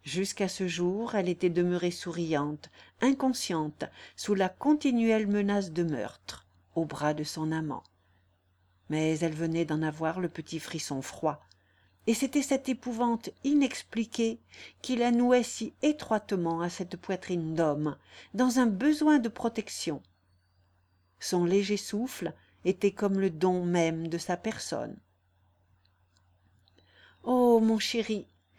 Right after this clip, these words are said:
si tu avais pu, que nous aurions été heureux là-bas. Non, non, je ne te demande plus de faire ce que tu ne peux pas faire.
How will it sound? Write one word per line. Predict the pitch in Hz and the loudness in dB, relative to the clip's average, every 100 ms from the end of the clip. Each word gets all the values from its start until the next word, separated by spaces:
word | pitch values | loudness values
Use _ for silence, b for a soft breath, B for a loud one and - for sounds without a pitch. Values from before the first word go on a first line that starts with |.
| b | b
si | - 320 302 | 2 4 4
tu | 262 | 4
avais | 254 202 202 | 4 4 0
pu, | - - 196 - - | -4 -8 -8 -8 -2
que | - | 6
nous | 311 294 254 | 8 8 6
aurions | 247 226 233 | 2 2 0
été | 214 226 208 226 | 2 0 0 2
heureux | 226 226 226 220 208 | 4 4 4 4 4
là-bas. | 208 196 202 196 - _ _ _ _ _ _ | 2 2 2 0 -6 _ _ _ _ _ _
Non, | 202 202 165 143 | 0 2 2 0
non, | 156 156 165 | -2 -2 0
je | 208 | 2
ne | 220 | 4
te | 226 240 | 2 0
demande | 208 233 233 226 - | 0 2 4 2 -2
plus | 302 311 | 2 4
de | 226 | 2
faire | 240 285 277 | 0 0 0
ce | - | -2
que | 220 226 | -4 -4
tu | 208 | -2
ne | 208 | -2
peux | 196 - | -2 -4
pas | 180 135 | -6 -4
faire. | - - 123 | -4 -4 -4